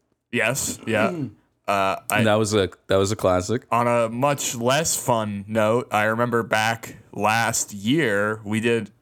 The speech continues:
Speaker 1: a podcast exactly one day before the George Floyd killing as well.
Speaker 2: Yes.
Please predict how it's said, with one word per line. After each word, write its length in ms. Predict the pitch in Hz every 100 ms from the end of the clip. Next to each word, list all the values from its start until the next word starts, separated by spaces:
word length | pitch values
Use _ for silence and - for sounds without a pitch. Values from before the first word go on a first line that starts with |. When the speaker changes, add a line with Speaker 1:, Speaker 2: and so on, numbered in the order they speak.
| -
Speaker 1:
a 220 | 98 98
podcast 760 | 95 113 110 107 120 110 107 107
exactly 500 | 101 127 147 147 131
one 380 | 113 131 165
day 320 | 143 139 139 107
before 460 | 98 - 110 110
the 100 | 104
George 420 | 101 110 117 113
Floyd 460 | - 117 117 113 104
killing 480 | - 95 95 95 98 -
as 240 | - 98 101
well. 440 | 113 113 90 87
Speaker 2:
Yes. 500 | - 113 113 - -